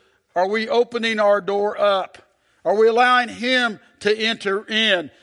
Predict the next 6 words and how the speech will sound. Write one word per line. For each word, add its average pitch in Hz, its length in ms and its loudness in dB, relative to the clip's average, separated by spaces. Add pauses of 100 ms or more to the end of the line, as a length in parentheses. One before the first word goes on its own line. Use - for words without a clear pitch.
(140)
Is 226 300 -2
there 233 240 4
room 208 720 -2 (140)
in 185 260 -4
your 196 360 -2
home? 185 420 -2